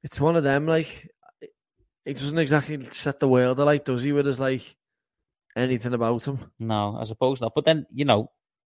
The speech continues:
Speaker 2: you wouldn't have thought Tom Kim was gonna set the world alight, would you?
Speaker 1: No, I
Speaker 2: Um,
Speaker 1: suppose, yeah.
Speaker 2: before he did. So it's just one of them, like, you get
Speaker 1: Abu Dhabi H S B C Championships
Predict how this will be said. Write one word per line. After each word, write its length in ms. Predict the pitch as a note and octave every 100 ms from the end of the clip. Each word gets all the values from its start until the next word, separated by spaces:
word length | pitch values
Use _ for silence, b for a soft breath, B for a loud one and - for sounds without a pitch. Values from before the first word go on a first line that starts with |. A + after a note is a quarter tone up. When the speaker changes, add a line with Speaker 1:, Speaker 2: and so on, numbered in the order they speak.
| _
Speaker 2:
you 140 | A#2+ B2+
wouldn't 160 | C#3 C#3
have 60 |
thought 240 | - C3 -
Tom 220 | A#2 G#2+
Kim 240 | - G#2
was 80 | A#2
gonna 140 | C3+ C3+
set 240 | C3+ -
the 40 |
world 220 | C3+ C3 C#3
alight, 220 | C#3 C#3
would 180 | A#2+ B2+
you? 60 |
Speaker 1:
No, 140 | B2+ B2+
I 20 | C3 A#2 A#2+ A#2+
Speaker 2:
Um, 140 | C3
Speaker 1:
suppose, 80 | C3
yeah. 180 | B2 C3+ C3+ _
Speaker 2:
before 600 | - A#2+ B2 A#2 A2+ A2+ - _ -
he 120 | G#2+
did. 280 | G#2+ A#2+ - _ _ _
So 140 | - B2
it's 100 | A2+
just 140 | B2
one 100 | B2+
of 60 | A#2+
them, 160 | G2+ G#2+
like, 160 | A#2+
you 80 | A#2+
get 220 | A2+ A2+ - _ _ _ _ _ _ _ _ _ _ _ _ _ _ _ -
Speaker 1:
Abu 240 | B2 B2
Dhabi 460 | A#2 A#2 A2 B2 B2
H 220 | B2+ B2+
S 100 | A2
B 180 | C3 A#2+
C 280 | - A#2+ A2+
Championships 960 | A2+ A2+ A2 A#2 A#2 A#2+ - - -